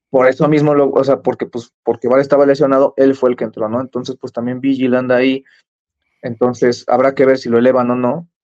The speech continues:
pero por lo pronto, pues, son esos, esos son los backers del equipo, ¿no? Pace, Dye, Vigil, Asamoah y Barr. Eh, y, pues, a ver cuándo regresa Hicks, ¿no? Pero bueno. Eh,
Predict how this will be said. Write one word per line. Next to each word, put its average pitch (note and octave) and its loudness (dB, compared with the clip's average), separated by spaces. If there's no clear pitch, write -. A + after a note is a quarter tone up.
pero A#2 2
por B2 -2
lo A#2 0
pronto, E3+ 0
pues, A#2 -2
son A#2+ -6
esos, C3+ -2
esos C#3+ 0
son C#3 2
los B2+ 2
backers B2 0
del A2 -2
equipo, A2 -6
¿no? C#3+ 0
Pace, E3+ 2
Dye, D#3 0
Vigil, E3 0
Asamoah D#3+ 0
y B2 -14
Barr. A2 -2
Eh, A2 -6
y, A#2+ -6
pues, A#2 -10
a A2+ 2
ver B2+ 0
cuándo A#2+ -2
regresa A#2 -4
Hicks, A#2+ -16
¿no? D#3+ 0
Pero A2 -2
bueno. A2 -4
Eh, A#2+ 2